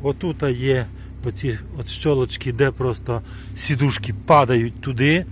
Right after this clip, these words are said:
і робиться така площадочка. Якщо комусь десь на дальняки їхати, треба добре загрузити, то буде оця повна площадка. Я скажу, що тут, якщо взяти геть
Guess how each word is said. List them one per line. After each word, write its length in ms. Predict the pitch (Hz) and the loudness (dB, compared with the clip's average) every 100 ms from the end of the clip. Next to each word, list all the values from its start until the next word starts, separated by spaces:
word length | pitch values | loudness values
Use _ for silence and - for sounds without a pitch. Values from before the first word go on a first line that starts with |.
| - - - - - - | -10 -8 -8 -8 -10 -6
і 200 | 143 131 | 0 2
робиться 400 | 127 151 143 - | 2 2 0 -6
така 260 | 131 - 135 | -6 -4 -2
площадочка. 800 | 131 135 - 123 110 - - 101 - - - - | -2 -4 2 2 2 -4 -6 -8 -8 -10 -10 -6
Якщо 340 | 127 - 156 | -6 -2 -4
комусь 380 | - 151 147 135 | -2 -2 -2 -2
десь 260 | 120 143 101 | 0 -2 -2
на 100 | 135 | -2
дальняки 580 | 139 135 143 - 147 | -2 0 -4 -4 -4
їхати, 440 | 139 139 143 139 120 | -4 -4 -4 -4 -4
треба 300 | - 139 131 | -2 -2 0
добре 320 | 135 123 127 | 0 0 0
загрузити, 680 | 117 120 123 127 156 - 120 - - - - - - | 0 -2 -2 -2 -4 -4 -8 -10 -16 -16 -16 -12 -8
то 80 | |
буде 280 | 127 143 131 | -4 0 2
оця 300 | 127 120 127 113 | 2 0 -4 0
повна 360 | 170 180 202 202 | 4 6 6 2
площадка. 840 | - 127 - 151 151 - 143 139 - - - - - - - - - 123 | 0 -4 0 0 0 0 -2 -2 -8 -14 -16 -16 -16 -16 -16 -16 -12 -8
Я 80 | |
скажу, 300 | 123 - 143 | -6 -6 -6
що 180 | 135 - | -6 -8
тут, 180 | - 147 | -10 -2
якщо 360 | 135 123 - 131 | 0 0 0 -2
взяти 500 | 113 131 127 - 110 | 2 4 6 4 -2
геть 340 | 107 117 - | -2 -2 -4